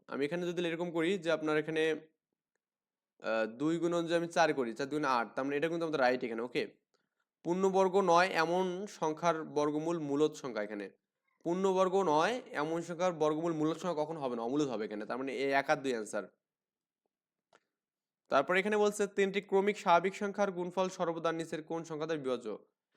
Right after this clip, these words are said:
তিনটি স্বাভাবিক সংখ্যার গুণফল সর্বদা কোন সংখ্যা দ্বারা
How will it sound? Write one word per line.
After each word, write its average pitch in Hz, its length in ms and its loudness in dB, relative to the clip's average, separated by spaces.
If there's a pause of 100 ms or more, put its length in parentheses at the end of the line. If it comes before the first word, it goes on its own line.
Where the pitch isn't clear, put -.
(380)
তিনটি 202 540 4 (340)
স্বাভাবিক 156 360 12
সংখ্যার 190 300 10
গুণফল 185 500 12
সর্বদা 175 440 10
কোন 175 220 6
সংখ্যা 165 260 6
দ্বারা 175 240 10